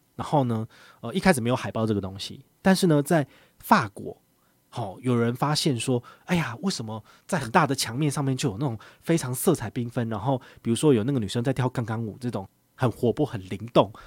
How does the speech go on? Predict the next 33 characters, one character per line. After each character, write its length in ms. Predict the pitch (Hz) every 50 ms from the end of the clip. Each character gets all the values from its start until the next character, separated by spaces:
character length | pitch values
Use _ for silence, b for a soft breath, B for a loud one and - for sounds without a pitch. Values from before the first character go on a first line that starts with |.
| B B B
很 160 | - 120 110
多 160 | 123 143 156
颜 220 | 143 113 104 113
色 220 | 117 - 175 139 107
的 100 | 107 107
这 100 | 127 120
种 140 | 107 104 -
海 160 | - - - _
报， 120 | 123 113
然 100 | 110 113
后 120 | 123 143
就 120 | 147 156 151
会 80 | 147
让 140 | 143 151 139
很 180 | - - 101 95
多 160 | 101 131 120
人 100 | 101 104 -
驻 160 | - 170 143 113
足 180 | - 110 101
观 260 | 98 - 120 107 110 107
赏。 220 | 107 - 90 - B B B B B B B B
那 140 | - 202 170
也 200 | 131 139 123 113 127
因 220 | 156 180 185 202
此 260 | - - - - 107
呢， 220 | 92 98 104 101 98
就 100 | - 139
是 180 | - 147 139 B B B B B
相 260 | - - - 175 180
关 160 | 165 170 170
的 80 | 156 135
商 300 | 120 - - 131 131 143
品 200 | - - -